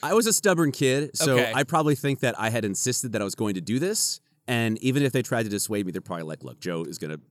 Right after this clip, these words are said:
Speaker 1: either resent us for buying this baseball or he's gonna find out the hard way this is a fake."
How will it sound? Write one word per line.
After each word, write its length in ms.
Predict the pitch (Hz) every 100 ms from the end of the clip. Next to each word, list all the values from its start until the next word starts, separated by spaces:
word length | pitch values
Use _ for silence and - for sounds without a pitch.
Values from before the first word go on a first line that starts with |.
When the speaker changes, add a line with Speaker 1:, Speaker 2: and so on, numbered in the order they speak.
| _ _ _
Speaker 1:
either 220 | 135 120
resent 340 | 110 110 135 131
us 140 | 139
for 80 | 139
buying 240 | 127 131
this 160 | 127 107
baseball 520 | 117 127 - 143 143 120
or 100 | 117
he's 120 | 101
gonna 120 | 107
find 220 | 92 117
out 80 | 107
the 80 | 98
hard 180 | 98 95
way 100 | 85
this 140 | 78
is 80 | 76
a 60 |
fake." 320 | 78 69 57